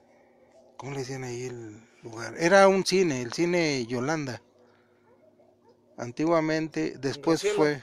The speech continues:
Speaker 1: fue, fue, después fue Graciela. No, fue el cine Graciela.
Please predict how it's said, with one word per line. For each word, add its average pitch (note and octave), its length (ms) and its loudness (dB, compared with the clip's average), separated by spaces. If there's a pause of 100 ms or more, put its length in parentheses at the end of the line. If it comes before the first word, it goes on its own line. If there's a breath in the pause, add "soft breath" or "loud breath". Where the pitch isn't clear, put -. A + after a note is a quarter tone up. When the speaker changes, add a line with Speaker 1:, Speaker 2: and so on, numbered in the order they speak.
(120)
Speaker 1:
fue, A#2+ 120 -8
fue, - 220 -6
después D3 540 -2
fue D#3 440 2
Graciela. D#3 800 2 (220)
No, C#3+ 220 4
fue B2+ 180 0
el C3 80 -6
cine C#3+ 380 -2
Graciela. - 520 -8